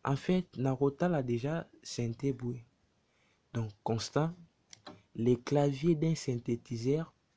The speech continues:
possèdent des catégories de touches. Donc clavier na biso nde totala boye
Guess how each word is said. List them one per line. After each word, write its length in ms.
possèdent 580
des 300
catégories 880
de 140
touches. 500
Donc 180
clavier 400
na 140
biso 280
nde 140
totala 540
boye 300